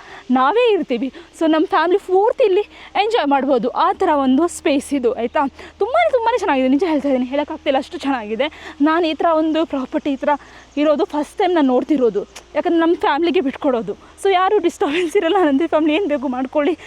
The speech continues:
ಅದು ಮಾತ್ರ ಎಲ್ಲ ನೈಟು ಫೈರ್ ಕ್ಯಾಂಪ್ ಇತ್ತು, ಮ್ಯೂಸಿಕ್ ಇತ್ತು, ಊಟ ಬಂದು ನಮಗೆ ನಮ್ಮ ಚೆಕ್ ಇನ್ ಮಾಡೋದು ಒಂದು ಟೂ ಓ ಕ್ಲಾಕ್ಗೆ ಚೆಕ್ ಇನ್ ಇದೆ,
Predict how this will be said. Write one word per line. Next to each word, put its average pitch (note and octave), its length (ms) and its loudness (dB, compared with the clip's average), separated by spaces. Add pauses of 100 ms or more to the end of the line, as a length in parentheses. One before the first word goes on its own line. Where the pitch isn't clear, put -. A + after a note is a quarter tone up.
(180)
ಅದು C#4+ 140 -2
ಮಾತ್ರ C#4 220 0
ಎಲ್ಲ C4 200 0
ನೈಟು C4 380 0
ಫೈರ್ B3+ 280 2
ಕ್ಯಾಂಪ್ C#4 320 -2
ಇತ್ತು, D4 240 -2
ಮ್ಯೂಸಿಕ್ C4 520 0
ಇತ್ತು, C4+ 360 -4 (300)
ಊಟ C#4 220 -2 (240)
ಬಂದು D4+ 380 0 (260)
ನಮಗೆ D#4+ 360 0
ನಮ್ಮ E4+ 220 2
ಚೆಕ್ D#4 280 -4
ಇನ್ E4 100 0
ಮಾಡೋದು D#4+ 380 2
ಒಂದು F4 300 2
ಟೂ D#4+ 140 -2
ಓ D#4 120 2
ಕ್ಲಾಕ್ಗೆ E4 360 0
ಚೆಕ್ - 280 -4
ಇನ್ C#4 120 2
ಇದೆ, G3+ 280 -2